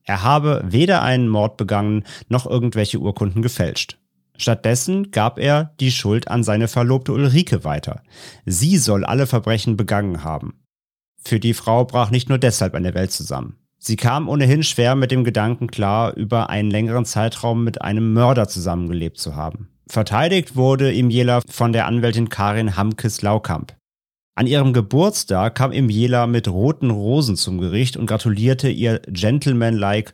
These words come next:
vor aller Augen. Selbst während des Prozesses gegen ihn blieb er in seiner aalglatten Rolle.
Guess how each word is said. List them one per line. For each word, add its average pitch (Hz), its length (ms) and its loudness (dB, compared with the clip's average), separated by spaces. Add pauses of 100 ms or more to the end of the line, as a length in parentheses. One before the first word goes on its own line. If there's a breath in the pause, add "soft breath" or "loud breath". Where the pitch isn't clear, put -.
(120)
vor - 260 -2
aller 123 300 0
Augen. 92 260 -2 (580)
Selbst 117 440 -2
während 175 320 2
des 151 100 -4
Prozesses 120 720 -2
gegen 98 360 -2
ihn 113 460 -2
blieb 160 300 -2
er 143 200 2
in 123 100 -2
seiner 110 460 -2
aalglatten 110 580 0
Rolle. 90 400 -2